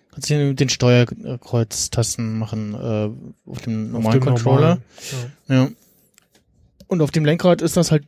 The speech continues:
Speaker 1: da unten auf diesem fiddeligen Button, der auch noch zu weit,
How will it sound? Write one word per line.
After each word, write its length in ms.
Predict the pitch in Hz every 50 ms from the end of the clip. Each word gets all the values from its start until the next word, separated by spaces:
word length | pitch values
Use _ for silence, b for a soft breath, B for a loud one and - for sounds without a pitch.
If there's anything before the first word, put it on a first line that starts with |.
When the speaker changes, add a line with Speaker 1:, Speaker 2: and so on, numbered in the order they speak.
| _
Speaker 1:
da 80 | - 160
unten 240 | 156 156 - - 190
auf 120 | 165 -
diesem 300 | - 160 151 156 151 139
fiddeligen 760 | - - - _ - - 180 170 190 185 175 170 - 175 147
Button, 260 | 135 156 165 - 196 175
der 120 | 160 151 151
auch 120 | 151 - 165
noch 180 | 156 - -
zu 320 | - - - 180 175 165 139
weit, 540 | 135 135 147 147 - - - - - -